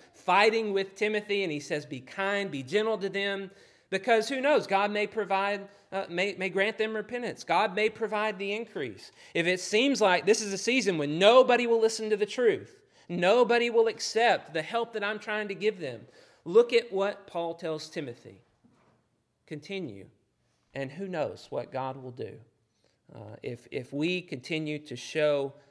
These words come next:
God's power in our lives, we have a spirit of power and love and self-control in our lives, we can have that kind of impact on other people. Uh, so how does this fit you? Uh, you know,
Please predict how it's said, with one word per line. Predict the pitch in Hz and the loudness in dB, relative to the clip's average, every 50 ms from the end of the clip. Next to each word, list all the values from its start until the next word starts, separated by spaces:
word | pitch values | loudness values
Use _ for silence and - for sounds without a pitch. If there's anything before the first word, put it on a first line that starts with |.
| _ _ - 139 | _ _ -16 -8
God's | 127 147 147 151 156 160 156 156 147 143 - - - _ _ _ _ _ _ _ | -4 -2 -2 0 0 -2 -2 -4 -4 -6 -12 -16 -16 _ _ _ _ _ _ _
power | - - 156 151 151 156 135 117 113 110 110 - _ _ _ _ _ - | -12 -8 -4 -2 -2 0 0 -2 -4 -4 -8 -12 _ _ _ _ _ -8
in | - 135 131 | -6 -6 -4
our | 113 135 135 156 175 | -2 0 2 2 2
lives, | 170 156 151 143 120 110 95 - - - - - - - _ _ - | 2 2 0 0 -2 -4 -8 -16 -20 -20 -20 -20 -20 -20 _ _ -12
we | - 135 | -8 -8
have | 135 123 | -6 -6
a | 113 | -8
spirit | - - - - 165 160 170 175 156 | -8 -12 -8 -4 -2 0 0 0 0
of | 143 - - | -2 -4 -4
power | - - 190 185 196 196 196 196 190 185 | -4 0 2 2 2 2 0 0 -2 -4
and | - - 123 117 | -6 -8 -10 -6
love | 123 151 180 185 185 185 165 127 | 0 2 2 4 4 2 0 -2
and | 117 113 | -8 -10
self-control | - - 165 170 170 - 160 - - 160 143 135 127 | -4 -4 -2 -2 -4 -6 -12 -12 -6 -4 -4 -4 -4
in | 113 | -4
our | 117 131 175 226 | -6 -6 -4 -4
lives, | 208 160 123 110 - 123 - - - - _ _ _ _ _ _ _ _ - | -4 -6 -8 -10 -14 -20 -20 -20 -20 -20 _ _ _ _ _ _ _ _ -12
we | 139 - 175 | -8 -8 -6
can | 175 - 190 170 | -6 -8 -10 -10
have | 170 170 156 131 | -8 -8 -8 -4
that | 143 151 151 151 - | -4 -4 -4 -6 -8
kind | - 147 143 143 147 | -10 -8 -8 -8 -8
of | 135 | -8
impact | 131 127 117 - - 113 110 95 - _ _ _ _ _ _ _ - | -8 -10 -10 -10 -10 -10 -10 -10 -12 _ _ _ _ _ _ _ -14
on | 117 113 | -10 -10
other | 117 110 110 110 | -10 -10 -12 -14
people. | - - 139 120 - - 98 101 107 _ _ _ _ _ _ _ _ _ _ _ | -14 -14 -16 -16 -16 -16 -20 -20 -20 _ _ _ _ _ _ _ _ _ _ _
Uh, | - 127 131 131 - - | -8 -6 -6 -6 -6 -6
so | - - 180 | -4 -6 -4
how | 180 262 285 302 | -2 0 0 0
does | 294 240 170 | 0 0 4
this | 196 202 202 - - | 4 4 4 2 -2
fit | - 175 185 175 - | -4 -2 -2 -2 -4
you? | - 135 123 107 92 - 120 _ _ _ _ _ _ _ _ _ - - | -6 -12 -12 -12 -14 -16 -20 _ _ _ _ _ _ _ _ _ -14 -10
Uh, | 127 131 123 123 - - _ - | -8 -8 -6 -8 -10 -12 _ -14
you | - 165 | -10 -8
know, | 156 143 | -8 -8